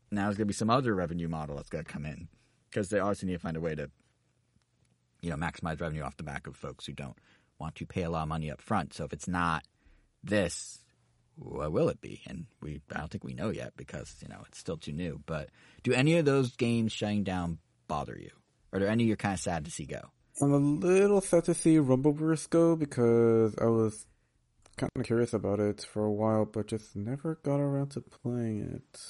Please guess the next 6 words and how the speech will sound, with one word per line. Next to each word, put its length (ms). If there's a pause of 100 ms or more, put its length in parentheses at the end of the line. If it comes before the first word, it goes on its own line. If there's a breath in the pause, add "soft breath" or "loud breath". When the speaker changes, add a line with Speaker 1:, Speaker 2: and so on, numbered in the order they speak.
(120)
Speaker 2:
unfortunately. 1080 (1300)
But, 220
Speaker 1:
Of 80
Speaker 2:
yeah. 220 (100)
Speaker 1:
that 480
list, 880